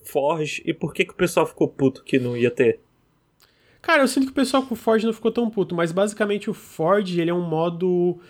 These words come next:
Speaker 2: onde tu pode criar mapas e modos pro multiplayer de Halo.
Speaker 1: Ah.
Speaker 2: É, então tem isso em todos os Halos. No Halo cinco ele não saiu junto, mas é, foi muito,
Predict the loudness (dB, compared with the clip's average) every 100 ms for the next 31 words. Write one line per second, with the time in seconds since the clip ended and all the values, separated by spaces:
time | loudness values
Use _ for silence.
0 | -20 -20 _ 0 0 -2 -6 -2 0 -2
1 | -2 0 0 2 0 0 -2 -2 -4 -4
2 | 0 2 2 0 -2 -6 -8 -6 -4 -4
3 | -6 -6 -4 -4 -2 -2 -4 -8 -6 -2
4 | 0 0 -4 -4 0 0 0 0 -2 -2
5 | -2 0 0 0 0 -2 0 0 0 -2
6 | 0 2 2 2 2 0 0 -2 -4 -2
7 | -4 -2 -2 0 -2 -4 -4 -2 0 2
8 | 0 -2 -6 -6